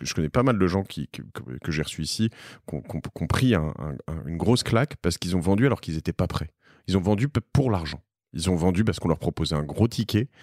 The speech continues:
et qu'ils se sont dit, « Je peux pas le refuser. » Et je dis pas qu'ils ont tort. Je dis juste qu'ils étaient pas prêts. En revanche, euh,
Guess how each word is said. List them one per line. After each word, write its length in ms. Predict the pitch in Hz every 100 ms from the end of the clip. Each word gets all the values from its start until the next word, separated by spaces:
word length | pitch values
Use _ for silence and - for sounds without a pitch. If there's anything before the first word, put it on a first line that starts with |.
| - _
et 60 | 82
qu'ils 120 | 85
se 60 | -
sont 140 | 90
dit, « 120 | 95 117
Je 100 | -
peux 80 | 95
pas 80 | 113
le 60 |
refuser. » 400 | 92 - 78 76 -
Et 80 | 95
je 80 | 80
dis 80 | 87
pas 140 | 127
qu'ils 180 | 113 82
ont 40 |
tort. 360 | - 95 67 _ _ _ -
Je 100 | 90
dis 160 | 82
juste 320 | 78 120 -
qu'ils 240 | - 95 78
étaient 140 | 95
pas 160 | - 98
prêts. 240 | 76 78 _ _ - -
En 100 | -
revanche, 460 | 90 123 175 - - _ _ _ _ _ _ _ _ _ _ - -
euh, 460 | 87 76 73 67